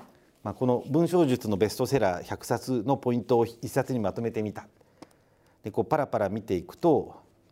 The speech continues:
例えば、とにかくたくさん書くっていう項目があったとしたら、それはもう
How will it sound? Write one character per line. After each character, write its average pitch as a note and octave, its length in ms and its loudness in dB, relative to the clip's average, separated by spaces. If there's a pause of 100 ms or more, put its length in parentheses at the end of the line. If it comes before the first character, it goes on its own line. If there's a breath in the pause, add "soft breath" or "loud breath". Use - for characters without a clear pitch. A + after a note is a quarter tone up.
(800 soft breath)
例 C#3 80 6
え G2+ 60 6
ば、 - 180 -4 (460 loud breath)
と C4 100 4
に C4 80 4
か F#3 120 2
く - 100 -10
た - 100 0
く - 60 -8
さ F3+ 140 0
ん F#3 80 -6
書 F#3+ 80 -4
く D#3 140 -2
っ - 20 2
て - 220 -4
い G2+ 60 4
う G2 80 2
項 C3 180 2
目 C3 240 0
が B2 180 4
あ - 40 2
っ - 100 -12
た G#2+ 120 0
と E2+ 120 -4
し - 100 -8
た F2 120 4
ら、 G2 240 2 (580 loud breath)
そ - 140 2
れ A#3 80 4
は B3+ 60 2
も A#3 100 2
う - 80 -8